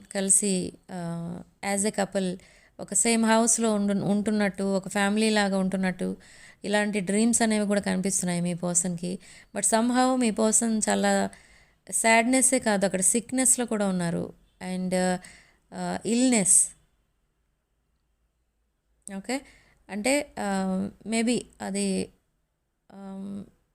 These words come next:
సీరియస్, ఆ, ఇష్యూ ఏం కాదు. Just, ఆ,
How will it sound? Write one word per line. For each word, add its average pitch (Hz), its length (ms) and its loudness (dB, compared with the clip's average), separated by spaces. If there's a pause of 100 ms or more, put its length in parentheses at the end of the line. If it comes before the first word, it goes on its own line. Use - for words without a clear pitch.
(580)
సీరియస్, 262 540 2
ఆ, 214 460 0 (300)
ఇష్యూ 254 280 -6
ఏం 220 180 0
కాదు. 202 420 -2 (500)
Just, 208 400 0
ఆ, 180 260 -2